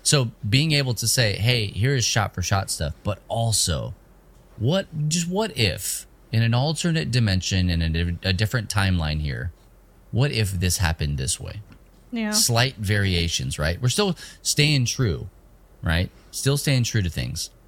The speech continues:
Speaker 1: Um, I remember when, when The Walking Dead came out, and it came to the episode where, um,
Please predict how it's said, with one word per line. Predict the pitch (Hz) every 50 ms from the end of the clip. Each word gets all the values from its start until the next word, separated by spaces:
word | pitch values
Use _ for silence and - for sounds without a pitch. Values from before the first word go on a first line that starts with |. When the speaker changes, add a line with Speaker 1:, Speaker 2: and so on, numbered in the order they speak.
| - - - - - - - - - - - -
Speaker 1:
Um, | 95 95 92 90 87 87 85 85 -
I | 107
remember | 120 143 139 131 131
when, | 123 120 120 120 117 113 113
when | 117 113 113
The | 110
Walking | 110 123 127 - 127 110
Dead | 110 131 151 139 - -
came | - 110 90 82
out, | 73 71 64 - - - - - - - -
and | 95 95 98
it | 92 92 101 107 117 113 -
came | - 117 110 107
to | 107 98
the | 98 92 80
episode | 98 107 - 110 98 - 90 80 80 80 -
where, | - 87 92 90 87 85 85 85 85 87 87 - - - - - - - - -
um, | 87 85 82 80 80 80 78 78 76 76 80